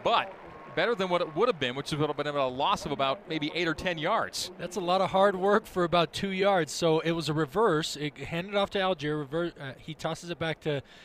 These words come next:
Speaker 2: Sampson on the reverse, and Idaho State, the backside pursuit that was pursuing Allgeier, was able to, uh, make an attempt at tackling Sampson. Kudos to him for being able to break it, break away from that. That would have been definitely a ten-plus yard loss,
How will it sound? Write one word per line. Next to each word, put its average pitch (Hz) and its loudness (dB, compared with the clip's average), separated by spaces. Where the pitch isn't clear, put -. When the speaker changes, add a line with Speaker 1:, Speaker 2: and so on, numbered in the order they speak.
Speaker 2:
Sampson 165 -6
on 143 -6
the 139 -4
reverse, 147 -2
and 139 -6
Idaho 160 -4
State, 165 -4
the 131 -8
backside 165 -2
pursuit 190 -6
that 143 -4
was 135 -8
pursuing 147 -10
Allgeier, 139 -6
was 139 -8
able 143 -2
to, 127 -4
uh, 123 -2
make 165 -4
an 143 -8
attempt 190 -6
at 131 -8
tackling 139 -6
Sampson. 156 -10
Kudos 165 -4
to 147 -8
him 156 -6
for 147 -10
being 135 -8
able 131 -6
to 117 -8
break 151 -4
it, 143 -6
break 165 0
away 135 -2
from 135 -8
that. 113 -6
That 143 -4
would 151 -2
have 139 -4
been 131 -6
definitely 143 -4
a 110 -6
ten-plus 139 -6
yard 131 -2
loss, 127 -6